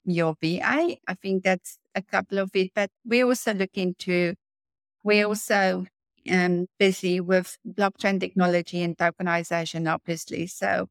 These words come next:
those, I would say, is the top five at this stage.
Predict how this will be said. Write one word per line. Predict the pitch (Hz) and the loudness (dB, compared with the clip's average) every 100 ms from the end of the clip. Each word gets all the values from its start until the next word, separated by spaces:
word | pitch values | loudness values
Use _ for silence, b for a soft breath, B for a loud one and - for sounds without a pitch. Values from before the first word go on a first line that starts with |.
| - | -8
those, | 196 208 214 214 - - | -2 0 0 -2 -10 -10
I | |
would | 170 | -10
say, | - 170 170 | -2 -2 -2
is | |
the | - | -6
top | - 160 - | -4 -4 -4
five | - 160 156 - | -6 -4 -4 -4
at | 151 | -6
this | 147 | -8
stage. | - 147 - - - | -8 -8 -8 -12 -16